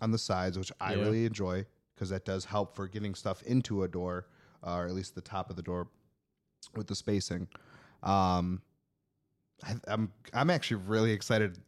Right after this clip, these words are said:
Speaker 1: to try one of
Speaker 2: Yeah.
Speaker 1: these.
Speaker 2: I can't wait.
Speaker 1: Really,
Speaker 2: I mean, with
Speaker 1: really
Speaker 2: the,
Speaker 1: excited.
Speaker 2: with the new aluminum, I think, uh, one of, well, I was at a Caliber Collision, and one of the guys was telling me that, man, almost every car is going aluminum. It's gonna have some part of aluminum on, on, on some panel.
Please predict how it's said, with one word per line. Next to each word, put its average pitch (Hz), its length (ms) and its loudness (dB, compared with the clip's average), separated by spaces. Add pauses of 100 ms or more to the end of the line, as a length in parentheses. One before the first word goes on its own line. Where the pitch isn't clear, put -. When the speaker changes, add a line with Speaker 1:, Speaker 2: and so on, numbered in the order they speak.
(120)
Speaker 1:
to - 80 -8
try 104 280 2
one 95 140 0
of 107 80 -2
Speaker 2:
Yeah. 101 180 0
Speaker 1:
these. 107 100 -6 (440)
Speaker 2:
I 120 120 0
can't 139 180 2
wait. 113 240 -4 (680)
Speaker 1:
Really, 117 160 8
Speaker 2:
I - 20 10
mean, 107 60 10
with 104 100 8
Speaker 1:
really 101 80 6
Speaker 2:
the, 101 40 6
Speaker 1:
excited. 127 260 4
Speaker 2:
with 113 100 2
the 131 80 2
new 131 180 2
aluminum, 127 480 2
I 113 60 0
think, 117 260 -2
uh, 110 380 2
one 110 180 -4
of, 107 140 -4 (720)
well, 113 120 2
I 107 40 6
was 104 160 6
at 107 100 6
a - 20 2
Caliber 110 380 4
Collision, 110 400 0
and 107 100 0
one 107 100 2
of 104 40 0
the 98 120 -4
guys 101 180 0
was 95 100 -6
telling 104 240 -2
me 101 60 -2
that, 98 180 -4
man, 98 340 -4
almost 107 300 -6
every 107 220 -2
car 101 200 -2
is 95 100 -6
going 98 240 -2
aluminum. 95 500 -2
It's - 120 -6
gonna 101 160 0
have 98 160 0
some 101 300 -4 (460)
part 107 260 -2
of 98 120 -8
aluminum 98 720 -6
on, 92 180 -12
on, 90 280 -12
on 95 160 -10
some 110 260 -4
panel. 110 380 -2